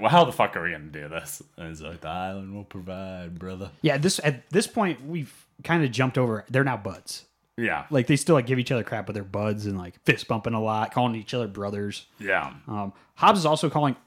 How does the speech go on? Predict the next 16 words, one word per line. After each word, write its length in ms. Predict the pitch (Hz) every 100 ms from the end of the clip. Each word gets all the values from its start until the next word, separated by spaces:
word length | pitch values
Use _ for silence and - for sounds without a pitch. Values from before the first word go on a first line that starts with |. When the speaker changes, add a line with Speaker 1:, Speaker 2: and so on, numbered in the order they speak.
| _
Speaker 2:
everybody 440 | 127 131 131 127 123
on 80 |
this 140 | 120 -
island 340 | 107 110 101
Uso, 420 | 104 123 165 180 -
which 180 | - 131
I'm 80 | 127
pretty 180 | 123 147
Speaker 1:
Uso. 80 | - 143
Speaker 2:
sure 40 | 127
it 260 | 123 120
means 220 | 127 123
brother 380 | 104 - 107 123
in 80 | 120
Samoan. 400 | - 117 110 160 -
Speaker 1:
Yeah. 300 | - 82 67